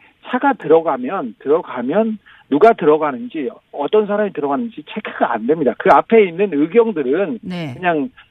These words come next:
Speaker 1: 그 외곽 경비를 서는 거지 누가 들어가는지 엄격하게 가택연금 수준의 보석을 그, 그 준수하기 위해서 서 있는 사람들, 체크하는 사람들이 아니에요. 그런 사람은 없어요.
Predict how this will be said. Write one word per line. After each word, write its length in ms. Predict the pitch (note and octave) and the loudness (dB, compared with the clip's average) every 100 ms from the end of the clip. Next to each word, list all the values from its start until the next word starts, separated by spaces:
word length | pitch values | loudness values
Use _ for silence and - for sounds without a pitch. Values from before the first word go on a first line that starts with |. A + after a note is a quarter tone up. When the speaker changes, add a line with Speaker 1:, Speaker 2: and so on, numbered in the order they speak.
| _ | _
Speaker 1:
그 180 | D#3+ D#3+ | 0 4
외곽 320 | C#3 E3 A3+ | 6 4 0
경비를 500 | - C#3 E3+ A#3+ A#3 F#3 | -4 -14 -6 -4 -4 -4
서는 280 | G3+ G#3+ | -8 -4
거지 320 | F3+ F3+ C4+ A#2+ | -4 -4 -8 -8
누가 320 | D3 A3 G#3+ | 4 6 6
들어가는지 800 | - D3+ C#3+ C3+ B2 - B2+ A2+ | 4 -2 0 -4 -6 -10 -14 -10
엄격하게 920 | - E3+ - A3+ - F#3+ F3+ G#3 G3+ - _ | -10 -10 2 2 2 -10 -2 0 0 -6 _
가택연금 800 | - - G3+ A3 G#3+ F#3+ F#3 F#3 | -6 -4 -2 2 2 0 -4 -6
수준의 560 | E3 - F#3 F3 G3+ F3+ _ - - | -10 -10 -6 0 0 -2 _ -20 -6
보석을 720 | - G3+ A3 G3 F3+ G#3+ F#3 - _ | 0 4 4 4 4 2 2 -6 _
그, 400 | - C#3+ C#3 B2 - - _ _ _ _ _ - | -4 -2 -2 -4 -10 -20 _ _ _ _ _ -4
그 160 | D3 C3+ | -4 -2
준수하기 580 | E3+ G#3 G#3+ G#3 E3+ F3 | -2 4 6 4 2 -4
위해서 260 | E3 D3+ - | -2 -2 -2
서 100 | G#3+ | 0
있는 280 | A3 G#3+ G3+ | 2 2 0
사람들, 380 | E3 D3 B2 A#2+ - | -2 -2 -2 -4 -6
체크하는 440 | G3 G#3+ G3 F#3+ | 2 2 4 0
사람들이 380 | E3+ F3+ G#3 A3+ | 0 0 2 0
아니에요. 640 | A#2 C3 G3+ A3+ B2 - | 0 -2 2 2 0 -2
그런 240 | - G#3 | 4 6
사람은 260 | A3 A3+ A3 | 6 4 0
없어요. 720 | - - - A#3 D3+ A#3 D3 | -2 -4 2 2 4 0 -6